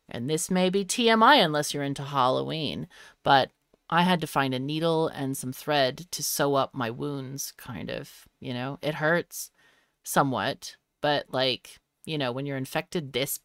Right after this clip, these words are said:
bad and your flesh is kinda sort of halfway falling off, you, like, you know, have a bit of numbness there too. Um,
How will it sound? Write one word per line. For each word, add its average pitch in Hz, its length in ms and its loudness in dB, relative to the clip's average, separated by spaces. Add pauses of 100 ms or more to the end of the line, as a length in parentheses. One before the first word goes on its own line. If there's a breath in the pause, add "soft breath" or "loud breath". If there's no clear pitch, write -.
bad 156 500 2 (340 loud breath)
and 143 120 -4
your 139 100 -2
flesh - 320 -2
is 180 80 -6
kinda 180 260 0
sort 175 220 0
of 170 60 -2
halfway 170 360 2
falling 156 440 0
off, 165 420 2
you, 156 100 -2
like, 135 260 0 (680)
you 147 100 -4
know, 131 180 -4
have 143 260 -8
a 135 40 -14
bit 139 140 -6
of 120 80 -8
numbness 120 500 -6
there 104 220 -6
too. 131 440 -6 (640 soft breath)
Um, 131 600 -2